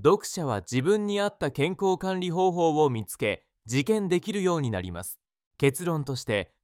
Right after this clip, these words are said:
この本は特に健康に関心があるが、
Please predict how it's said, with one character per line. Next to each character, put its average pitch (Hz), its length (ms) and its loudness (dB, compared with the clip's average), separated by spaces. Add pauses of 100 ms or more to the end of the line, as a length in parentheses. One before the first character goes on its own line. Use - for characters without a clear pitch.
(100)
こ 139 80 2
の 165 160 0
本 151 280 -2
は 90 260 0 (160)
特 180 240 0
に 110 240 -4
健 156 280 -2
康 196 160 -2
に 190 140 -2
関 170 240 -2
心 170 220 -4
が 165 120 2
あ 165 60 2
る 156 100 -2
が、 104 260 -4